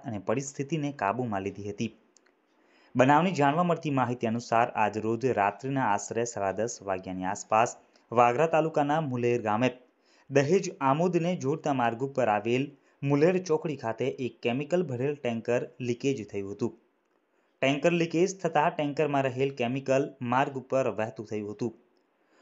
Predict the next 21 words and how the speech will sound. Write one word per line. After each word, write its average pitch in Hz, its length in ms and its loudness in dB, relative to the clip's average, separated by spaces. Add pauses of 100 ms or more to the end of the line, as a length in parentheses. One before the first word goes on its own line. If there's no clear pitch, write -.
(100)
માર્ગ 147 340 6
ઉપર 208 220 2
કેમિકલ 185 400 2
ધોરાતા 156 500 2
સફેદ 147 480 -2
કલરના 131 420 0
ધુમાડાના 123 600 -2 (240)
ગોટે 143 400 2
ગોટા 120 480 0
ઉડ્યા 101 320 -6
હતા, 104 180 0 (260)
જેને 101 280 -12
લઈ 113 180 -4 (140)
એક 101 120 -16
સમયે 113 400 2 (460)
ઉપસ્થિત 185 540 0
લોકોમાં 131 800 -2
નાસભાગ 131 600 0
મચી 117 280 -8
ગઈ 101 240 -6
હતી. 117 180 -4